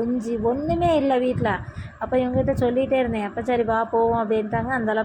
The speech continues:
போனேன். ஒரு பத்து கிலோ பல்லாரி வாங்கினேன். பல்லாரி வந்து கொஞ்சம் சின்ன சைஸ் தான், ரொம்ப பெருசு இல்ல. ஆனாலும் நியாயமா இருக்குது, நம்ம கை அளவுக்கு இருந்துச்சு. இருபது ரூபா. ம், ஒ-,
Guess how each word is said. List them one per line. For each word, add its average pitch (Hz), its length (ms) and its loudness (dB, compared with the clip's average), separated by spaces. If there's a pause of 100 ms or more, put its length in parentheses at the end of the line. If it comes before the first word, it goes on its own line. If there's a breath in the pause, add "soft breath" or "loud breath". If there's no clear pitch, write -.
போனேன். 226 380 0 (480 loud breath)
ஒரு 240 180 2
பத்து 247 260 0
கிலோ 269 180 2
பல்லாரி 233 460 2
வாங்கினேன். 220 400 0 (380 loud breath)
பல்லாரி 269 460 2
வந்து 240 300 2 (800)
கொஞ்சம் 247 280 -4
சின்ன 285 220 0
சைஸ் 269 300 0
தான், 226 200 0
ரொம்ப 240 260 -2
பெருசு 247 400 -2
இல்ல. 233 240 0
ஆனாலும் 262 420 0
நியாயமா 233 460 0
இருக்குது, 226 360 -2
நம்ம 220 140 0
கை 233 160 0 (160)
அளவுக்கு 226 360 0
இருந்துச்சு. 220 440 0 (580 loud breath)
இருபது 302 360 4
ரூபா. 208 200 0 (320)
ம், 226 580 -4 (420 loud breath)
ஒ-, 233 420 0